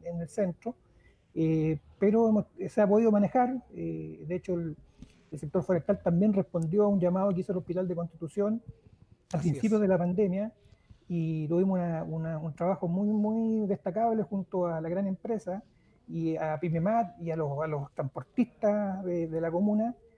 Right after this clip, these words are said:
Speaker 1: y, y pudimos aportar a, al hospital y convertir el hospital, digamos, en, en una, en una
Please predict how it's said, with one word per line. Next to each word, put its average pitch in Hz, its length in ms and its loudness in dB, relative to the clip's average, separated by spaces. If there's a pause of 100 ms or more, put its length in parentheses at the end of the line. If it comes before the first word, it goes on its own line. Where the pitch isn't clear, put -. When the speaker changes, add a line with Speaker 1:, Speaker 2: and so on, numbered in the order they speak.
(160)
Speaker 1:
y, 160 600 -2
y 156 80 -2
pudimos 185 320 4
aportar 175 360 2
a, 185 180 2 (140)
al 156 100 -2
hospital 190 460 0
y 165 520 -8
convertir 165 360 -6
el 196 80 0
hospital, 185 360 0
digamos, 190 380 2
en, 170 220 -2
en 160 160 -6
una, 165 400 -4
en 156 120 -10
una 165 560 -8